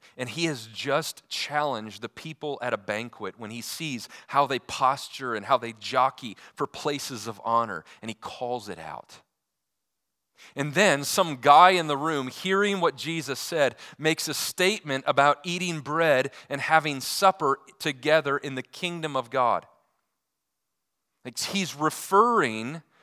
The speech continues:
to this marriage supper of the Lamb, this meal that we will enjoy in the kingdom of God when Jesus returns.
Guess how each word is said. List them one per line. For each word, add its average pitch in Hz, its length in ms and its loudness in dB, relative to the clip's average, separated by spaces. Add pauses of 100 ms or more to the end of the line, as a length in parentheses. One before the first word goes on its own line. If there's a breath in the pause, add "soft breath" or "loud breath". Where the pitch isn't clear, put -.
(200 soft breath)
to 185 120 -2
this 160 200 0
marriage 160 720 2
supper 165 540 2
of 135 200 2
the 135 120 4
Lamb, 127 480 0
this 123 200 -6
meal 143 720 -2 (220 loud breath)
that 143 180 -4
we 151 160 -2
will 151 220 2
enjoy 135 720 -2
in 147 160 -6
the 135 80 -8
kingdom 151 400 -8
of 123 120 -6
God 131 300 6
when 120 140 -8
Jesus 120 460 -10
returns. 104 560 -10